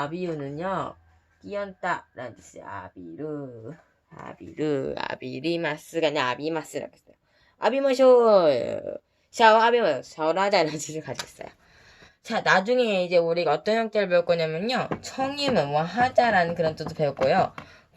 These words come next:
그 다음에 뭐 할래라는 그, 저,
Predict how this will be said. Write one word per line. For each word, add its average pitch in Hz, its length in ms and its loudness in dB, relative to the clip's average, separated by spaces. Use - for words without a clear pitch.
그 214 180 4
다음에 208 540 4
뭐 196 160 -4
할래라는 254 1040 -4
그, - 80 -20
저, 131 120 -8